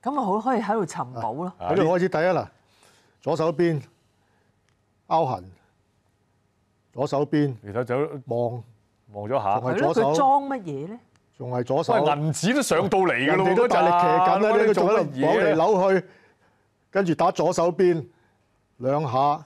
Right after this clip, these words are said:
Speaker 2: 三下。
Speaker 3: 啊。
Speaker 2: 啊，咁呢啲都唔係佢最殺食嗰啲邊嚟㗎噃。
Speaker 1: 好唔連貫嗬。
Speaker 2: 啊。
Speaker 3: 真係。
Speaker 1: 啲動作。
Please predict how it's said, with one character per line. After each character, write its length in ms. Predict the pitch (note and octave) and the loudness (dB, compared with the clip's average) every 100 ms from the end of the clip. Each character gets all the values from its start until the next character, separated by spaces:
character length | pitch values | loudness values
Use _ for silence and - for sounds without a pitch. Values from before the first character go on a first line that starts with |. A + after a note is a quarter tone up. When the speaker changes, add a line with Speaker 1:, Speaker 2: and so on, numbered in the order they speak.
| - | -12
Speaker 2:
三 240 | C3+ C3+ | -8 -6
下。 60 | G2+ | -2
Speaker 3:
啊。 260 | F#2+ G2+ - _ A2+ G#2+ _ _ _ _ | 0 0 -2 _ -20 -20 _ _ _ _
Speaker 2:
啊， 300 | - E2+ E2 _ _ | -16 -14 -16 _ _
咁 80 | - | -16
呢 240 | C#3+ D3+ D3+ | -8 -6 -4
啲 100 | D3 | -4
都 100 | D3+ | -4
唔 80 | G#2 | -2
係 120 | A2 | -4
佢 280 | A2 B2 A#2 | -2 -4 -2
最 960 | B2 A#2+ B2 B2+ B2+ B2+ B2+ C3 C3+ | -2 0 0 0 0 0 0 -2 -4
殺 220 | B2 C3 | -4 -4
食 160 | B2 - | -6 -8
嗰 120 | - | -6
啲 100 | C#3 | -6
邊 140 | B2+ C#3 | -4 -4
嚟 140 | G#2 | -4
㗎 60 | G#2+ | -2
噃。 440 | A#2 A#2 G#2 E2+ - _ _ _ _ _ _ _ _ _ _ | 0 0 0 -2 -10 _ _ _ _ _ _ _ _ _ _
Speaker 1:
好 140 | - A#3 | -6 -4
唔 160 | E4 G3 | -2 -2
連 280 | D#3 D3+ | -2 -6
貫 200 | D#3 F#3 | -4 -2
嗬。 100 | F3+ F3 G3+ - | 0 0 -2 -4
Speaker 2:
啊。 280 | F#2 F#2 E3+ | -6 -6 -6
Speaker 3:
真 140 | B2 | -8
係。 140 | A2 A2 A2 - | -10 -14 -18 -8
Speaker 1:
啲 40 | B3 | -6
動 200 | F3 | -4
作。 100 | D#3 | -6